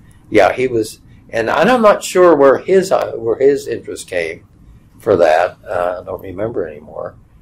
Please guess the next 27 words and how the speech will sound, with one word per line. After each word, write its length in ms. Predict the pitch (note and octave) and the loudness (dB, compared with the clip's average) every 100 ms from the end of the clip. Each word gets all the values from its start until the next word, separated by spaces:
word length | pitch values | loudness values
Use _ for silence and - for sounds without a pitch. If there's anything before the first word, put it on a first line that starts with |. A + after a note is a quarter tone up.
| _ _ | _ _
uh, 260 | F#2+ F2+ F2+ | -10 -8 -6
if 160 | G#2 G2 | -4 2
I 100 | G2 | 4
ever 200 | B2+ B2 | 6 4
knew 280 | D2+ D2+ - _ _ _ - | 0 -10 -12 _ _ _ -4
where 220 | F#2 F#2 | -2 -2
his 240 | - F2+ | -2 -8
interest 380 | G2+ F2+ - E2 | -10 -14 -18 -16
was 320 | D2+ D2+ D2 | -12 -10 -10
in 80 | - _ | -18 _
foreign 340 | - E2 D2 | -14 -12 -12
films, 420 | - E3 C#2+ E2 | -6 -6 -6 -10
or 120 | G#2 E2+ | -12 -2
whether 260 | F2 F2 | 0 0
he 100 | E2 | -6
just 220 | E2 D#2 | -10 -10
thought 160 | - E2+ | -6 -6
it 80 | D2+ | -6
was 140 | - | -12
something 380 | - F2 E2 D#2 | -10 -10 -8 -10
that 100 | D#2 | -8
would 180 | D#2+ D#2+ | -8 -8
be 300 | D#2+ D2 - - | -8 -10 -10 -10
unique 440 | F2 D#2+ D2+ - | -8 -8 -12 -16
and, 240 | D2 - - | -20 -20 -18
and 180 | E2 D#2 | -16 -8
different 420 | F2 - - | -8 -10 -18